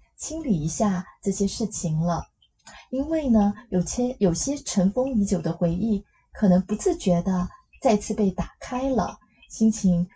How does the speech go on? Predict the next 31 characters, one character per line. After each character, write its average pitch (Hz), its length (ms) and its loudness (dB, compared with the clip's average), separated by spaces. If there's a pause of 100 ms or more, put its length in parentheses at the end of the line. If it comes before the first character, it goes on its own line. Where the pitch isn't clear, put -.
就 214 100 0
受 202 260 -2
到 180 220 0
了 160 200 -4
影 170 180 2
响。 - 400 -4 (640)
那 330 120 2
也 233 180 4
就 226 140 -2
是 233 340 -2 (140)
该 247 160 2
好 170 180 -2
好 226 160 0
面 320 180 -4
对 302 140 -2
的 208 80 0
时 - 160 -4
候 208 260 0
了。 - 220 -6 (1000)
有 196 120 4
时 233 160 -2
候 381 260 -2
呢， 285 140 -4
很 226 160 2
多 220 140 2
朋 208 220 2
友 202 120 4
告 208 180 0
诉 202 220 -4
我 175 100 -2
说 202 320 -2